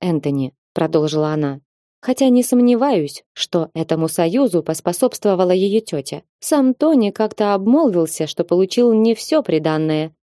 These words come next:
Полагаю, это тоже было частью сделки». Дальше Дениза слушать не стала. Она поспешно развернулась и направилась к выходу. Тори потрусил было следом, но девушка приказала ему остаться и плотно закрыла за собой дверь,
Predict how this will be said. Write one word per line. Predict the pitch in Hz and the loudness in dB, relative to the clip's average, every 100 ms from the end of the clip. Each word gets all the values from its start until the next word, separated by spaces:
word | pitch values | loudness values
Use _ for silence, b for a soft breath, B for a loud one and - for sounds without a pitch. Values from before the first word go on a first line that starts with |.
| _ - | _ -4
Полагаю, | 170 170 175 170 170 | 0 0 2 2 2
это | 208 214 | 0 -2
тоже | 330 254 151 | 0 0 -2
было | 151 151 | -2 -2
частью | 156 156 147 - 185 | -2 -4 -4 -4 -4
сделки». | 170 156 131 - 139 _ _ _ | 0 -2 -2 -8 -12 _ _ _
Дальше | 175 254 320 - 247 | -4 0 0 0 0
Дениза | 185 180 277 240 226 | 0 2 2 2 0
слушать | - 165 175 165 160 | 0 -2 -2 -6 -4
не | 160 | -6
стала. | - 147 135 123 127 _ _ _ - | -6 -6 -6 -6 -12 _ _ _ -6
Она | 170 160 | -2 -2
поспешно | 165 - 160 - 151 | -2 -2 -4 -2 -2
развернулась | 160 170 185 247 254 180 - - | 0 0 2 2 2 0 -4 -2
и | 214 | 0
направилась | 240 302 285 254 - | 0 0 2 2 0
к | 170 | -2
выходу. | 156 147 139 135 - _ _ 320 | -2 -2 -4 -6 -10 _ _ 0
Тори | 311 226 | 2 2
потрусил | 165 190 196 254 | 0 -2 0 0
было | 220 226 | 4 2
следом, | 226 240 320 226 147 143 _ | 2 0 0 0 -4 -6 _
но | 196 | -2
девушка | 196 285 330 - 247 | 2 2 2 0 -2
приказала | - - 196 226 302 | -2 0 2 2 2
ему | 247 233 233 | 2 2 2
остаться | 240 - - 170 - 160 165 _ - | 0 -2 -4 -4 -4 -6 -6 _ -8
и | 165 | -6
плотно | 190 285 - 220 | -2 -2 0 -2
закрыла | 156 147 180 208 170 | -2 -4 -2 0 0
за | 151 | -2
собой | - 156 175 | -2 -2 -2
дверь, | 147 147 | -2 -4